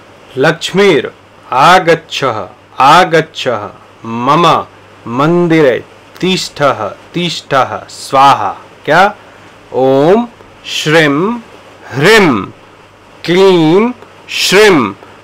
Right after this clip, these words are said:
लक्ष्मीरः आगच्छः आगच्छः मम मंदिर तिष्ठतः तिष्ठतः स्वाहा।" ठीक है, और ऐसा ग्यारह दिन करने से भगवती आपके मंदिर में स्थापित हो जाएगी।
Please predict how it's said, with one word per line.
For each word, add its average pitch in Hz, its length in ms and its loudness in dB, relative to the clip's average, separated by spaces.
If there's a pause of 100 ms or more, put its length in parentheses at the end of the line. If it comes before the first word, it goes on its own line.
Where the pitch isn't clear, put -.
लक्ष्मीरः 156 960 2 (520)
आगच्छः 160 960 0 (160)
आगच्छः 139 840 0
मम 196 640 2
मंदिर 185 580 4 (680)
तिष्ठतः 147 760 -2 (380)
तिष्ठतः 135 760 -4
स्वाहा।" 123 800 0 (520)
ठीक 156 180 -6
है, 180 260 2 (480)
और 175 140 2
ऐसा 160 380 2
ग्यारह 151 440 2
दिन 170 220 -2
करने 135 300 0
से 175 180 0
भगवती 135 480 -4
आपके 139 300 0
मंदिर 127 400 -2
में 175 220 -2
स्थापित - 480 -6
हो 117 100 -10
जाएगी। 95 380 -10